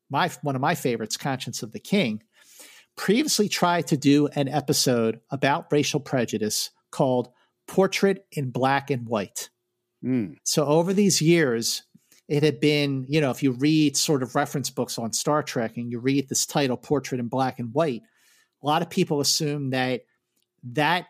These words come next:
Speaker 1: episode treatment eventually found its way to the T V screen
Speaker 2: Mm.
Speaker 1: as Let That Be Your Last Battlefield. Actually, that's not the case. This was a completely different episode. And this is one that, uh,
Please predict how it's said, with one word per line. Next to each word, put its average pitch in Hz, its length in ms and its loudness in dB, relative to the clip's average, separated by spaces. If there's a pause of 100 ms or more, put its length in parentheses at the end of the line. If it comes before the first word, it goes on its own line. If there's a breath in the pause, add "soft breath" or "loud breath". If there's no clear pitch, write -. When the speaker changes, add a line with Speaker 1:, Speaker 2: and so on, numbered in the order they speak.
Speaker 1:
episode 135 760 0 (220)
treatment 131 680 -2
eventually 139 680 0
found 156 460 -2
its 135 200 -2
way 135 480 2 (260)
to 151 500 2
the - 40 -12
T 143 260 0
V 139 140 0
screen 127 480 -2 (180)
Speaker 2:
Mm. 120 40 0
Speaker 1:
as 131 220 0
Let 135 200 -2
That 131 220 0
Be 127 80 -2
Your 117 140 0
Last 117 320 -4
Battlefield. 123 640 -2 (360 soft breath)
Actually, 151 400 0
that's 135 260 0
not 139 240 -2
the - 60 -6
case. - 520 -2
This 147 200 0
was 143 140 0
a 139 80 2
completely 190 880 0 (160)
different 160 440 0
episode. 120 640 0 (920 soft breath)
And 131 100 -10
this 151 200 -2
is 156 140 -4
one 156 480 -2 (440 soft breath)
that, 139 340 0
uh, 120 320 0